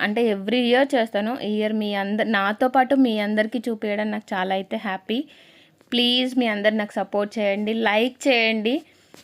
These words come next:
నాకు కొత్తగా YouTube స్టార్ట్ చేశాకే ప్రతి ఒక్కరు లైక్ చేయండి అని అడుగుతారు కదా, దాని వాల్యూ ఏందో తెలిసింది. ప్లీజ్ అందరు లైక్ చేయండి.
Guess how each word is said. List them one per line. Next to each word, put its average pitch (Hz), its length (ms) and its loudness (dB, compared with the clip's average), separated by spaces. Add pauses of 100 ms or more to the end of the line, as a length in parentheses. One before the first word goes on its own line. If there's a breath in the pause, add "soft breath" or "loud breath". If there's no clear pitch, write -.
(200)
నాకు 240 340 2
కొత్తగా 240 440 4
YouTube 254 580 2
స్టార్ట్ 233 520 0
చేశాకే 247 480 2
ప్రతి 233 560 -2
ఒక్కరు 226 260 -2
లైక్ 208 320 -2
చేయండి 214 180 -2
అని 214 120 -4
అడుగుతారు 202 320 -4
కదా, 202 160 0
దాని 202 240 -2
వాల్యూ 185 420 0
ఏందో 214 260 -2
తెలిసింది. 214 680 -4 (580 soft breath)
ప్లీజ్ 208 440 -6
అందరు 202 300 -4
లైక్ 196 400 -2
చేయండి. 233 420 -2